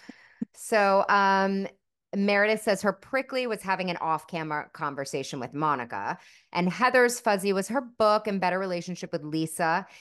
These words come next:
And she clearly says that her prickly was Monica and their Bermuda trip. And Monica says that Bermuda was both for her. And then the reunion ends with a toast,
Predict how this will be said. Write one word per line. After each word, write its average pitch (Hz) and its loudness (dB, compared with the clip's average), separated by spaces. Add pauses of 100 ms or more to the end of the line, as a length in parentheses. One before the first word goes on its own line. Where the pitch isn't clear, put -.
(140)
And 160 -4
she 175 -2
clearly 277 0
says 226 2
that 220 2
her 220 0
prickly 208 -4
was 190 -4
Monica 156 -2
and 156 -6
their 139 -6
Bermuda 160 -2
trip. - -8 (480)
And 151 -4
Monica 170 0
says 170 0
that 165 -2
Bermuda 185 0
was 202 0
both 156 -4
for 143 -10
her. 139 -2 (400)
And 151 -8
then 165 -4
the 185 -4
reunion 185 -4
ends 175 -4
with 160 -6
a 214 -6
toast, - -6